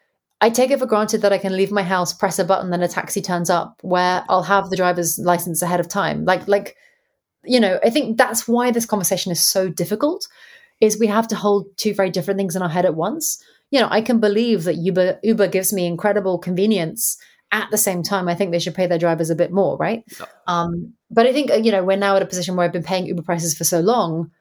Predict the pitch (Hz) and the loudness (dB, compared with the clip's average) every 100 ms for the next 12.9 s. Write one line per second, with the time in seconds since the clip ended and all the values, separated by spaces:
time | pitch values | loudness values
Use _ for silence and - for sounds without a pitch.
0 | _ - 190 240 208 185 196 - - - | _ -2 2 2 4 4 2 0 -2 -2
1 | - 180 170 185 180 175 165 170 170 160 | -2 -4 -4 -2 2 2 2 0 0 -2
2 | 180 165 160 170 196 95 - 151 - - | -2 -2 0 2 2 0 0 -2 0 0
3 | 208 277 240 214 262 226 240 226 - - | 2 0 0 0 0 2 2 2 -2 -6
4 | _ _ _ _ - 202 208 202 214 220 | _ _ _ _ 0 0 2 0 2 0
5 | - 180 170 - 175 180 170 165 170 165 | 0 -2 0 -2 -2 0 -2 -2 -4 -4
6 | 170 165 156 151 135 - _ _ _ _ | -4 -2 -4 -4 -10 -14 _ _ _ _
7 | - 104 - - 85 - - - 87 - | -12 -12 -12 -14 -14 -12 -18 -18 -16 -16
8 | - - 123 120 101 240 143 127 - 214 | -18 -10 -4 -2 -2 -4 -6 -6 -4 -4
9 | 202 113 117 - - 131 127 - 214 170 | -4 -4 -6 -6 -2 -2 -2 -4 -4 -4
10 | 170 - 170 160 160 151 147 170 156 151 | -8 -8 -6 -6 -4 -6 -6 -8 -8 -8
11 | 254 208 160 - 147 131 110 - - 139 | -8 -8 -10 -6 -4 -4 -6 -10 -8 -8
12 | 131 135 165 - 131 - 107 110 120 | -4 -6 -6 -8 -8 -2 0 0 -2